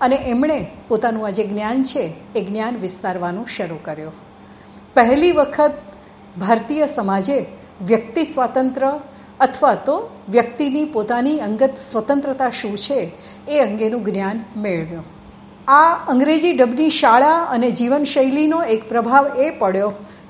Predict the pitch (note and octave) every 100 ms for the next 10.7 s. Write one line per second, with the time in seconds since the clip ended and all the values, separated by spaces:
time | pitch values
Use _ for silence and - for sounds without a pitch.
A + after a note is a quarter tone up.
0 | - D4 - A#3+ B3+ F4 D4+ A3+ - E4
1 | C4 - - - - - - F#3 G3 A3+
2 | C4 C#4+ D4 B3+ B3 C#4 D4 - A#3+ -
3 | B3+ C4 - F4+ B3+ A3 G#3+ G#3 G#3 G#3+
4 | A3+ A3+ C4+ E3 - - - C#4+ C#4+ A3+
5 | D4 D4 - D#4 - G#3 G3+ G3 C#4+ A3+
6 | D3 - - B3+ B3+ G#3 A3 A#3 D#4+ C4
7 | A#3 A3+ A#3 A#3+ G3+ G#3 G#3 A3 G3+ G#3
8 | A3 D4+ E3+ - - - A3 A3 F#3+ G3+
9 | G#3+ A3+ G3 F#3+ G3+ G3+ D#3+ F#3+ F3 A3
10 | - - - - A#3 E3+ D#3